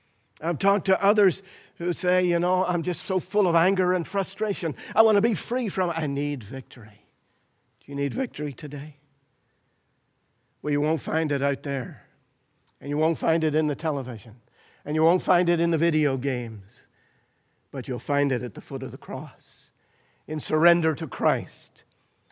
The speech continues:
and to know His love. Encouragement, you know,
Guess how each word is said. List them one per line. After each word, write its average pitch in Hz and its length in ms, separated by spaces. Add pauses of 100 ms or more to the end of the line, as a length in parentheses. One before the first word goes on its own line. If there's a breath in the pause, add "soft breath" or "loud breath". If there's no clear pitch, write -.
(140)
and 151 120
to 151 80
know 147 260
His 131 240
love. 120 240 (1300 loud breath)
Encouragement, 165 840 (640 soft breath)
you 151 160
know, 156 360